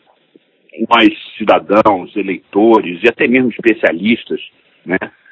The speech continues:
é, passamos os últimos meses, né, inundados, né, sob uma avalanche de números de pesquisas e agora,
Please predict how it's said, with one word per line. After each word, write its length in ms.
é, 360
passamos 640
os 180
últimos 460
meses, 440
né, 240
inundados, 920
né, 240
sob 340
uma 220
avalanche 680
de 160
números 520
de 100
pesquisas 680
e 80
agora, 520